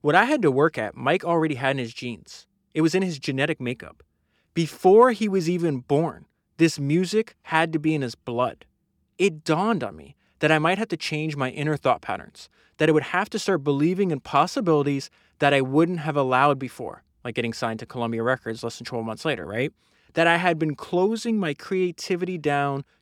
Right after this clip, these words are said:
to a very narrow, controllable scale, that things had become too familiar, and I might have to disorient myself. And then he goes into more detail about more professional research that he's doing.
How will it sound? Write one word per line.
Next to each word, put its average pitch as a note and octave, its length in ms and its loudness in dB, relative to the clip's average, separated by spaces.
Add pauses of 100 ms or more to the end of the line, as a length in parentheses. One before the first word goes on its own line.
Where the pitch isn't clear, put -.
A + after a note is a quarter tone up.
to D3 160 0
a C#3+ 80 4
very C#3+ 320 0
narrow, D#3+ 600 0 (220)
controllable C#3+ 720 0
scale, - 540 -6 (340)
that D3+ 180 0
things A3+ 500 0
had E3 260 -2
become D#3 440 -2
too G#3+ 300 -4
familiar, D3+ 600 -2 (480)
and C#3+ 160 -2
I C3+ 80 2
might D3+ 360 0
have D#3 200 -6
to C#3+ 80 -6
disorient D3 720 -2
myself. - 560 -14 (840)
And C3 100 -8
then C3 100 -2
he C3 60 -2
goes B2+ 180 -4
into A#2+ 140 -4
more A#2 200 0
detail B2+ 380 -2
about B2 220 -2
more A#2 300 0
professional B2 540 -6
research A#2 460 -6
that A#2 140 -4
he's A#2+ 180 -10
doing. E3+ 320 -2